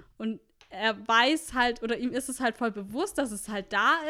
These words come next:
ist und ich glaube, er hat so ein bisschen Angst davor sich selber irgendwie. Und das beschäftigt ihn irgendwie und er weiß halt so, okay,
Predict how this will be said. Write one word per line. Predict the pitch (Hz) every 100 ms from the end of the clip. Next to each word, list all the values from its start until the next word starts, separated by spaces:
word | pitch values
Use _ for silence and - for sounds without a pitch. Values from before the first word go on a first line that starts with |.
| 349
ist | 381 - -
und | 233 220
ich | -
glaube, | 233 240
er | 240
hat | 233 -
so |
ein | 220
bisschen | 202 214 _
Angst | 196 208 220 -
davor | 202 196 - 202
sich | 190 -
selber | 202 196 202 185 160 -
irgendwie. | - - - 214 147 208 208 _ _ _
Und | 202
das | -
beschäftigt | - - 214 - 196
ihn | 208 202
irgendwie | 208 220 208 220 240
und | 202
er | 190
weiß | 208 240 247
halt | 226
so, | 220
okay, | 214 - 240